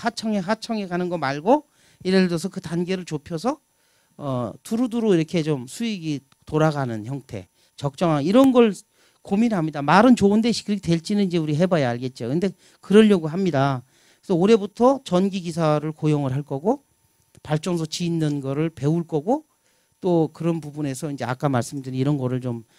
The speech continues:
더 보려고 합니다. 그래서 이제 그런 거. 그다음에 태양광 발전소를 지금 전국에 수만 개가 있거든요.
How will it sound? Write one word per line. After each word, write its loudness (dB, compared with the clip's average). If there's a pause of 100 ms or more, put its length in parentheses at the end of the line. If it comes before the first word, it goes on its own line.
(220)
더 2
보려고 -4
합니다. -12 (580)
그래서 -2
이제 -4
그런 -2
거. -6
그다음에 4
태양광 2
발전소를 -2 (340)
지금 0
전국에 -4
수만 2
개가 0
있거든요. -4